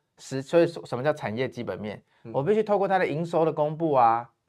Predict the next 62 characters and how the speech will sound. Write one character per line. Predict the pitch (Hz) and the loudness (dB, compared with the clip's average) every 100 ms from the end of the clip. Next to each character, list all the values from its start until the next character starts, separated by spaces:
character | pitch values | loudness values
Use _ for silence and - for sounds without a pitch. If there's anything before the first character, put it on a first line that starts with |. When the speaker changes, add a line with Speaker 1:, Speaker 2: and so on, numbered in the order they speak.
| - | -2
Speaker 1:
对， | 143 117 | 0 2
写 | 131 | 0
台 | 131 147 | 0 0
积 | 147 190 | 0 0
电 | 202 151 | 2 2
的 | 117 | 0
人， | 107 | -2
Speaker 2:
嗯。 | |
Speaker 1:
写 | 117 110 | -6 -2
中 | 160 | -2
兴 | 165 175 | -2 -4
电 | 175 143 | -4 -4
的 | |
人， | 107 101 - _ - _ | -4 -6 -14 _ -20 _
他 | 190 | 6
的， | 175 - | 6 2
他 | 190 | 0
们 | 180 165 | -2 -2
预 | 196 180 | -2 -2
估 | - 160 | 0 0
的 | |
东 | 143 139 | 2 -2
西 | 147 | -4
有 | 135 | -4
可 | 107 | -4
能 | 107 | -6
在 | |
这 | 127 139 | -4 -4
个 | |
过 | 147 127 | -2 -4
程 | 98 | -6
是 | 113 | -12
错 | 113 - 110 | -10 -6 -4
的 | 98 | -4
啊。 | 92 92 _ _ | -8 -12 _ _
Speaker 2:
对。 | - 117 - _ | -16 -16 -16 _
Speaker 1:
对， | 127 | -4
像 | 147 156 143 - _ _ | -2 -4 -4 -14 _ _
第 | 151 135 | -8 -6
四 | 143 | -8
季 | 117 135 | -8 -6
的 | 104 | -6
时 | 101 | -4
候， | 107 | -4
很 | - 98 | -4 -6
多 | 113 | -8
人 | 104 | -6
台 | 110 | -10
积 | 104 | -10
电 | 104 107 | -8 -10
十 | 98 - 101 | -10 -14 -6
月 | 110 98 | -6 -6
的 | - | -10
营 | 98 98 | -14 -14
收 | - 101 | -12 -12
就 | 92 | -10
预 | 98 | -12
估 | - 104 | -14 -18
错 | - - | -10 -8
啊。 | - - _ _ - | -10 -14 _ _ -6
Speaker 2:
嗯。 | 151 139 | -4 0
Speaker 1:
对， | 120 110 | -2 -4